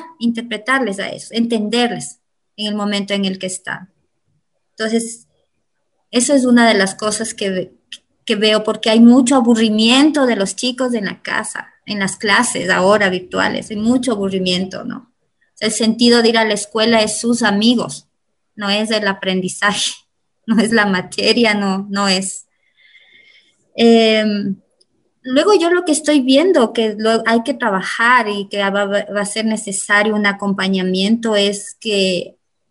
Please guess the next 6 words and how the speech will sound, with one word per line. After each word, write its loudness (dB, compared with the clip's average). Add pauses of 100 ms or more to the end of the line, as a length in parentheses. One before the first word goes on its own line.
(600)
se -6
va 4
a 4
necesitar 0
una 4
reconexión, -2